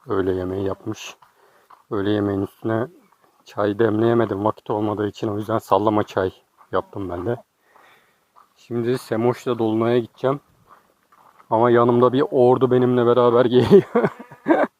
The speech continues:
Daha akşam olmadı çocuklar. Bu koyu renkli olanlar bizim komşunun bu arada. Onları yeni almadık.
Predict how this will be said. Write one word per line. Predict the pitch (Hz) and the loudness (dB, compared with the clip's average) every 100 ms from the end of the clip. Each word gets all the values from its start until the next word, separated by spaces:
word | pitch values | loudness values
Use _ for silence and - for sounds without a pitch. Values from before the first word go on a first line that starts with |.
| _ 220 - - - | _ -20 -20 -12 4
Daha | 160 | 6
akşam | - - 196 | 6 6 4
olmadı | 196 196 170 | 6 6 4
çocuklar. | 147 156 156 139 107 _ _ _ _ _ _ - | 2 -2 -2 -8 -8 _ _ _ _ _ _ 2
Bu | 170 185 - | 2 2 2
koyu | 143 170 | 6 8
renkli | 170 165 160 | 6 4 2
olanlar | 160 165 180 170 | 2 4 2 2
bizim | 143 | 2
komşunun | 170 - 131 135 165 170 | -2 0 0 0 2 2
bu | 160 | 4
arada. | 123 113 175 175 - | 2 2 0 -4 -8
Onları | 139 110 127 | -8 -4 -2
yeni | 135 123 143 | 0 0 2
almadık. | 147 143 120 135 - | 2 0 -4 -6 -12